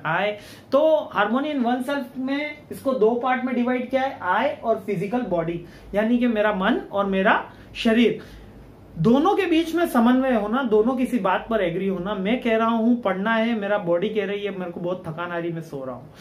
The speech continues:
तो हम सोने लग जाते हैं। मैं कह रहा हूँ खेलना है, मेरी body कह रही है कि नहीं पाँव लगा हुआ है, आप नहीं खेल सकते, पाँव दुखेगा, नहीं वापस लेट जाओ। मैं कह रहा हूँ कि पढ़ना है, body कह रही है कि पढ़ते हैं कल exam है,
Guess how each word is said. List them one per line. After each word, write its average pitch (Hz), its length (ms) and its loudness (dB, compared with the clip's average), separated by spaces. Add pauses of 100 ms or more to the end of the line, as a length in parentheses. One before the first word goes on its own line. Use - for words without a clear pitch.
(360)
तो 233 80 4
हम 214 280 2
सोने 175 340 -4
लग 156 180 -4
जाते 143 240 -8
हैं। 160 100 -6
मैं 240 160 0
कह 254 120 2
रहा 262 100 2
हूँ 262 120 0
खेलना 220 360 0
है, 240 200 0
मेरी 208 140 -2
body 190 260 -2
कह 220 180 0
रही 220 140 0
है 214 120 0
कि 208 100 -4
नहीं 196 260 -4
पाँव 185 280 -4
लगा 180 300 -4
हुआ 175 240 0
है, 170 100 -2
आप 160 220 -4
नहीं 170 140 -6
खेल 156 160 -8
सकते, 151 280 -10
पाँव 151 320 -6
दुखेगा, 143 420 -10
नहीं 143 260 -12
वापस 156 380 -6
लेट 139 240 -10
जाओ। 123 140 -14 (680)
मैं 254 240 2
कह 277 120 6
रहा 262 140 0
हूँ 269 280 0
कि 262 80 -4 (580)
पढ़ना 214 320 2
है, 240 460 0 (200)
body 214 280 4
कह 254 180 2
रही 262 180 2
है 262 80 -2
कि 254 80 -2
पढ़ते 214 380 0
हैं 233 200 -2
कल 208 160 2
exam 208 440 0
है, 185 400 -8